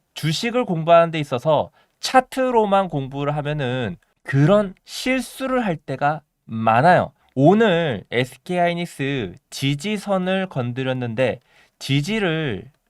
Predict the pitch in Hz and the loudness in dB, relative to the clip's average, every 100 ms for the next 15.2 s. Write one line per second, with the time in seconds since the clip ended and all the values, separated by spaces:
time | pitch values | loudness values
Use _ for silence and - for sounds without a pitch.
0 | _ _ - 220 220 247 233 214 - 196 | _ _ 0 2 4 4 6 4 0 -4
1 | 160 - _ - 226 220 - 220 190 - | -2 -4 _ -4 -2 -2 0 2 2 -4
2 | 135 147 127 139 _ _ - 127 127 185 | -8 -6 -8 -10 _ _ -12 -4 0 2
3 | 226 196 160 156 127 107 110 107 95 101 | 4 2 0 -4 -2 -2 -4 -4 -8 -10
4 | 107 127 - 123 127 110 117 147 _ _ | -8 -10 -10 -10 -2 0 0 -8 _ _
5 | 131 147 220 240 - 117 117 147 127 101 | -2 0 2 0 -2 -4 -2 -4 -2 -4
6 | 139 87 _ _ - 104 123 - - 156 | -4 -4 _ _ -2 0 0 -4 -2 -2
7 | 156 151 160 143 143 95 _ _ - 110 | -2 -6 -6 -2 -2 -4 _ _ -4 4
8 | 107 120 139 143 143 131 127 131 - 160 | 6 6 2 -2 -2 -2 -2 -6 -10 -14
9 | - 180 165 160 - 156 151 123 117 - | -6 -2 -2 -4 -4 -4 -2 -4 -4 -8
10 | 135 135 147 143 - 135 131 113 113 - | -8 -4 -4 -6 -8 -2 -2 -2 -8 -6
11 | 156 139 - _ - - 196 247 226 139 | -4 -4 -6 _ -20 -4 2 2 2 -2
12 | 113 123 123 110 123 95 - 113 - - | -2 -2 -2 -4 -4 -4 -4 -4 -4 -4
13 | 127 127 - 139 110 - _ _ 117 127 | -4 -4 -4 -2 -2 -4 _ _ -4 -2
14 | 143 - 226 - 240 233 254 254 233 196 | -2 -4 -8 -6 -8 -4 -2 -2 -2 -2
15 | 214 226 | -4 -6